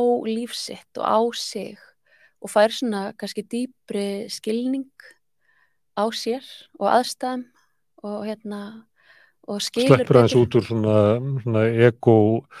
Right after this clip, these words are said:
Speaker 1: Já.
Speaker 2: eh, litla heilanum okkar.
Speaker 1: Já, það er svolítið svoleiðis, sko.
Speaker 2: Mm, þannig að þetta er andleg upplifun. Án þess að
Speaker 1: Andleg
Speaker 2: án þess að það sé trúarleg, þetta er svo, þetta er svona
Speaker 1: Já, þetta er
Speaker 2: tilvistarleg,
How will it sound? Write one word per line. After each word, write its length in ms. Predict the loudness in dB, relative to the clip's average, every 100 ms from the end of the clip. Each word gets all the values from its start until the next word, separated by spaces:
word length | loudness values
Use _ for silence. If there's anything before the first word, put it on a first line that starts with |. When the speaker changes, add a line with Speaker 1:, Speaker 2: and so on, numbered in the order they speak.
| -12
Speaker 1:
Já. 240 | -6 -6 -6
Speaker 2:
eh, 560 | -10 -12 -12 -10 -8 2
litla 260 | 4 6 6
heilanum 380 | 6 4 2
okkar. 200 | 2 0 -4 -8
Speaker 1:
Já, 260 | -4 -4 -4 -14 _ _ _ _
það 240 | -8 -6 -4
er 160 | -8
svolítið 460 | -10 -12 -14 _ -14
svoleiðis, 360 | -12 -12 -14 -20
sko. 140 | _
Speaker 2:
Mm, 220 | -10 -8 -8
þannig 200 | -6 -2
að 60 | 0
þetta 140 | 0
er 500 | 0 -2 -4 -4 2
andleg 500 | 4 4 2 2 2 0
upplifun. 540 | -2 -2 -2 -6 -8 -14 _ _ _ _ -20 -20 -20 -20 -20 -20 -20 _ _ 2
Án 80 | 4
þess 0 |
að 40 |
Speaker 1:
Andleg 240 | 6 8
Speaker 2:
án 160 | 8 8
þess 120 | 6
að 20 |
það 100 | 4
sé 100 | 2
trúarleg, 380 | 2 6 6 6
þetta 140 | 2 -2
er 120 | -12
svo, 200 | -8 -4
þetta 240 | -4 -6
er 60 | -6
svona 160 | -4
Speaker 1:
Já, 160 | 0 0
þetta 200 | 2 4
er 40 |
Speaker 2:
tilvistarleg, 580 | 6 6 6 4 6 4